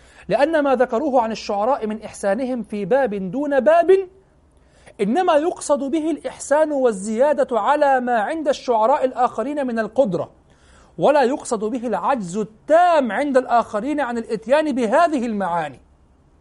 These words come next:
فرق، يعني حتى لو تحداك إلى المعنى القرآن،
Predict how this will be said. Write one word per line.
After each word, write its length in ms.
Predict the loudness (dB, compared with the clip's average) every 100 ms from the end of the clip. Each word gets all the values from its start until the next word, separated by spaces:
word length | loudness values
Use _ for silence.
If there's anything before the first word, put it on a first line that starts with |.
| _ _ _ _ _ _ _ _ _ _ _
فرق، 340 | -6 -6 -6 _ _ -18
يعني 140 | -12
حتى 240 | -8 -6 -6
لو 80 |
تحداك 480 | -6 -8 -8 -8 -8
إلى 160 | -8 -8
المعنى 300 | -8 -10 -14
القرآن، 420 | -20 -18 -14 -14